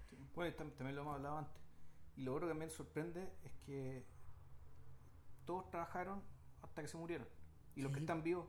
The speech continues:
Speaker 1: siguen trabajando.
Speaker 2: Sí, y los que están
Speaker 1: Ajá.
Speaker 2: muertos también, pues, bueno, a su, a su manera, porque,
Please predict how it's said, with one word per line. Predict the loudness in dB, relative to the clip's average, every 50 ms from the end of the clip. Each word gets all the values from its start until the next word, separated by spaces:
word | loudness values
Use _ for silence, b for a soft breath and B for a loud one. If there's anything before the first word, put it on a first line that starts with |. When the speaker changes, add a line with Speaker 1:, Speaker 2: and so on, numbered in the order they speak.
| -4 -12 -10
Speaker 1:
siguen | -4 0 2 2 4 4
trabajando. | 4 4 4 4 2 0 0 -4 -6 -10 -16 -16 -14 -14 -10 -2 2
Speaker 2:
Sí, | 2 2 4 6
y | 6
los | 6 6
que | 6 6
están | 8 10 12 12
Speaker 1:
Ajá. | 12 12
Speaker 2:
muertos | 12 12 12 12 4 2 2 0 -6 -2 2
también, | 2 4 8 12 12 12 12 12
pues, | 10 8 8
bueno, | 10 10 10 10
a | 10
su, | 8 8
a | 6
su | 6 6 6
manera, | 8 8 10 10 10 10 8 8
porque, | 6 2 0 2 2 4 4 2 0